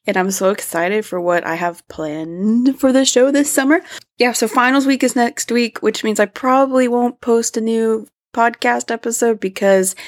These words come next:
I got things to do, people to see, but when school is over, we will finally get back to a normal schedule.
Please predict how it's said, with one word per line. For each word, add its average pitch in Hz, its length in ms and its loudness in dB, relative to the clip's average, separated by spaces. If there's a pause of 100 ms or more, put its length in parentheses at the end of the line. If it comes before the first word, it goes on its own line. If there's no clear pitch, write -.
(200)
I 208 120 -2
got 220 180 0
things 247 280 0
to 214 100 -8
do, 247 440 -8
people 226 300 2
to 214 80 4
see, 208 500 -4 (400)
but 185 300 2 (300)
when 220 160 2
school 226 320 0
is 220 180 -2
over, 285 500 2 (220)
we 226 240 -2
will 220 160 -2
finally 220 320 -2
get 185 160 0
back 175 360 0
to 180 440 -2
a - 80 -2
normal 175 240 -6
schedule. 156 500 -4